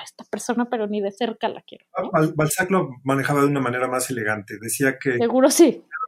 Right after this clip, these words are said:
Speaker 1: Estoy
Speaker 2: nosotros
Speaker 1: segura que sí.
Speaker 2: que el, que el, el, el, la sangre que corría por dentro de nosotros creaba un alfabeto aeroluminoso y que solo tú puedes leer el alfabeto de alguien como tú, que no todo el mundo puede leer el alfabeto del, de los demás.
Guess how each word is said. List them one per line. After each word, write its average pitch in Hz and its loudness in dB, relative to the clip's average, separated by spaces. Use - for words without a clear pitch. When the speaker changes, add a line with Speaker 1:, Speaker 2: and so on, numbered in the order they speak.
Speaker 1:
Estoy - 4
Speaker 2:
nosotros - 6
Speaker 1:
segura 311 4
que 240 0
sí. 240 -2
Speaker 2:
que 156 0
el, - 0
que 147 0
el, 139 2
el, 139 -2
el, 123 -4
la 156 0
sangre 175 2
que 180 0
corría 151 0
por 151 0
dentro 143 -2
de 135 -2
nosotros 131 -4
creaba 143 2
un 143 0
alfabeto 135 0
aeroluminoso 120 -4
y 139 -4
que 143 0
solo 165 2
tú 156 -4
puedes 151 4
leer 139 4
el 143 2
alfabeto 131 -2
de 127 0
alguien 123 -8
como 113 -10
tú, 120 -12
que - -4
no 143 2
todo 160 4
el 147 4
mundo 139 0
puede 131 -2
leer 123 -2
el 117 -4
alfabeto 117 -8
del, 113 -10
de 135 -12
los 113 -12
demás. 113 -12